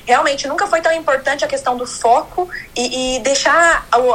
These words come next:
a, os indicadores, as metas, né, claras. A gente trabalhou aqui também muito com o O K R, funcionou muito bem nesses pontos, né?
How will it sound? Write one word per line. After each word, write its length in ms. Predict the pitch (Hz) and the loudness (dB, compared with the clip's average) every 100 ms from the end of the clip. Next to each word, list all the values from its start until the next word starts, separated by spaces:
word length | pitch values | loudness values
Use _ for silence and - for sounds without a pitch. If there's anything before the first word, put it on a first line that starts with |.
| 220 | 4
a, 240 | 226 214 | 4 4
os 160 | 226 226 | 0 -6
indicadores, 1080 | 269 - 277 214 226 262 339 349 370 - - | -10 -2 -2 0 0 2 2 -2 -8 -10 0
as 380 | 226 226 - | 0 0 -6
metas, 760 | 214 226 277 330 - 330 339 - | -2 0 0 -2 0 0 0 -4
né, 260 | 240 277 302 | 0 0 -2
claras. 760 | - 285 220 185 175 156 - - - - - | -2 2 4 4 4 0 -10 -14 -16 -18 -6
A 100 | 185 | -4
gente 220 | 185 247 - | -2 -2 0
trabalhou 360 | 285 294 285 | 0 0 0
aqui 120 | 285 | -4
também 240 | - 254 247 | -4 -4 -4
muito 220 | 254 262 | -4 -6
com 120 | - | -2
o 140 | 294 302 | 0 0
O 40 | |
K 220 | 294 320 | 0 0
R, 280 | 233 220 285 - - | 4 4 2 -4 -16
funcionou 540 | - 269 - 254 269 | -8 -8 -4 -2 0
muito 320 | 349 302 - 269 | -2 -4 -6 -10
bem 360 | 202 208 311 - - - | -2 -2 -4 -14 -14 -6
nesses 300 | 240 220 - | -4 -4 -6
pontos, 580 | - 202 311 415 - - | 0 2 2 0 -4 -4
né? 240 | - 214 | 0 2